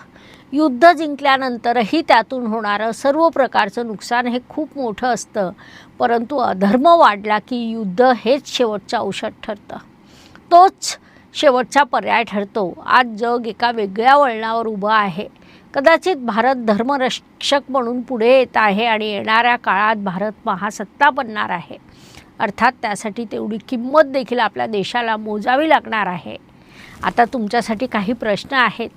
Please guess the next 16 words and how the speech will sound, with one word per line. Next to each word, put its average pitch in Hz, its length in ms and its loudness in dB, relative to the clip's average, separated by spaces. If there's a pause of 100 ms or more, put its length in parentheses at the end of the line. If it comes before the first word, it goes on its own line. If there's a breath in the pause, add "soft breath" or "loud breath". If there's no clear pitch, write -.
(180)
आपला 359 260 4
भारत 285 380 4
देश 254 460 -2
महासत्ता 269 720 2
बनण्यासाठी 220 680 -4 (320)
कोणते 330 380 4
बदल 269 400 2
तुम्हाला 233 320 -2
आवश्यक - 480 -6
वाटतात? - 500 -14 (380)
दुसरा 254 380 2
प्रश्न, 226 400 -8 (520)
गुरुदेवांचं 269 800 4
मिथुन 294 440 -2
राशीतील 247 540 0
पुनरागमन 214 1040 -2